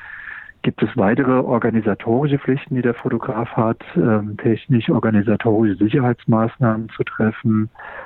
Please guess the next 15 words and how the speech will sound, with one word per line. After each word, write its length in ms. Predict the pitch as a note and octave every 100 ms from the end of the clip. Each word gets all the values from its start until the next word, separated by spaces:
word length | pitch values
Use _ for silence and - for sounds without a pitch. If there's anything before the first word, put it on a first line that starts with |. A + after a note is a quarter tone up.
| -
Und 240 | - C3+ A2
zum 180 | A#2 G#2
Beispiel, 520 | G2 G#2+ - B2+ A#2
wenn 120 | G#2+
er 100 | G#2+
jetzt 220 | G#2 - -
Bilder 360 | G#2+ A#2+ A2
in 120 | B2
der 120 | G2+ A#2
Online-Galerie 880 | A2 B2 A#2 A2 G#2+ G#2+ G#2+ A2+
dem 320 | A2 G#2 A2 -
Brautpaar 600 | C3+ - A2 - - A#2+
zur 160 | - A#2
Verfügung 500 | A2+ - A2 A#2 A2+
stellt 420 | - A2+ A2